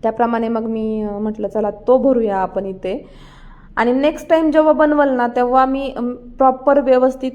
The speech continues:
किती उलन आहे आपल्याकडं असं पाहूनच बनवेल. तर पाहू शकता माझ्या हातामध्ये एवढंसं आहे, तर मला हे पुरणार नाही, म्हणून पुढे बेल पण बनवायची होती, म्हणून मग मी काय केलं, तो छोटाच गोळा उरला होता म्हणून मी म्हटलं चला हा एवढं पुरेसं होईल, चार पाच येडे असे होतील इकडे तिकडे करून बसन, भरपूर होईल.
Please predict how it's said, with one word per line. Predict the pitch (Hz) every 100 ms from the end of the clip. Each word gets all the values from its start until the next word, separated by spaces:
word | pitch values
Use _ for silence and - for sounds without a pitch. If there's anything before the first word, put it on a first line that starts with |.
| 262
किती | 269 285
उलन | 269 254
आहे | 233 233 214
आपल्याकडं | 208 208 208 202
असं | 220 240
पाहूनच | 240 226 233 220
बनवेल. | 202 190 214
तर | 214
पाहू | 254 262
शकता | 277 254
माझ्या | 240 240
हातामध्ये | 233 214 208 202 196
एवढंसं | 226 233 240 240
आहे, | 226 220 202
तर | 202 214 214
मला | 208 214
हे | 226
पुरणार | 220 214 214 220
नाही, | 220 190 220 - - - _ - -
म्हणून | 214 233 240 226 226
पुढे | 240 233
बेल | 233 233
पण | 233 240
बनवायची | 233 214 202 196 196
होती, | 196 185 196
म्हणून | 196 196
मग | 190
मी | 190 190
काय | 190 190
केलं, | 185 180 214 254
तो | 226
छोटाच | 262 247 247
गोळा | 233 214
उरला | 202 196 208
होता | 190 190
म्हणून | 208 196
मी | 190
म्हटलं | 202 202 202
चला | 220 214
हा | 202 190
एवढं | 196 196 220
पुरेसं | 220 - 220 214 233
होईल, | 240 254 247 - - - -
चार | 208
पाच | 208 208
येडे | 220 214 208
असे | 202 208 220
होतील | 247 247 208
इकडे | - 214 196 196
तिकडे | 202 190
करून | 190 190 190 202 202 226
बसन, | 339 339 247
भरपूर | 285 285 254
होईल. | 254 190 214